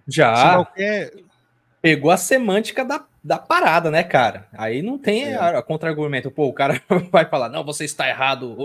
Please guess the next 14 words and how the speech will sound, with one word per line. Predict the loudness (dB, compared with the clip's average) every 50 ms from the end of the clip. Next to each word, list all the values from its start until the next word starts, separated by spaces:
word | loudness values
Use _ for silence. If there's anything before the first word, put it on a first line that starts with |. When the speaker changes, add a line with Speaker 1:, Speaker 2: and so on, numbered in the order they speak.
| -8 -6 -6
Speaker 1:
o | -8 -8
dicionário | -8 -12 -8 -6 -4 -4 -2 -2 -4 -4
tá | -4 -6 -4
errado." | -2 0 -2 -2 -2 -8 _ _ _ _
Speaker 2:
Pra | -2 -2 0 -2
mim, | -2 -4 -4 -4 -2 -2 0 0
né, | 2 2 2 0
pra | 0 -2 -2 0 2 0
mim, | 0 -2 -4 -4 -2 -2 -4 -2 -2
X-Men | -2 -2 -2 -4 -6 -4 -2 2 2
é | 2
assim, | 2 0 -4 -4 -6 -4
aí | -2 -2 -4 -2
beleza. | -2 -4 -2 0 0 0 0 0 -2 -6 -8 -10 -14